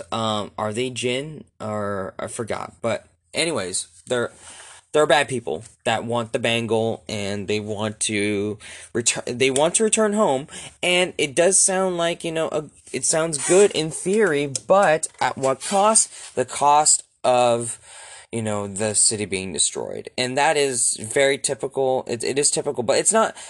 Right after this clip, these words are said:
how typical the plot line is. It's about the exploration of this character of, like, is this, you know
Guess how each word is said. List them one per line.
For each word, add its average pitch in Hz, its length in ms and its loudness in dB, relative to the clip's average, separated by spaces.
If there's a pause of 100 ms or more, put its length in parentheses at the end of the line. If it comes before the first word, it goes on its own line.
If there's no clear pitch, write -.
(120)
how 143 260 2
typical 123 560 -2
the 110 340 -4
plot - 500 -2
line 107 280 -6
is. 101 260 -8 (320)
It's - 180 2
about 143 300 2
the 139 180 -2
exploration 123 920 -2 (100)
of 113 160 -2
this 101 220 -2
character 120 760 -2
of, 107 320 -2
like, 104 220 -2 (560)
is 123 160 2
this, - 580 4
you 127 160 -6
know 117 300 -4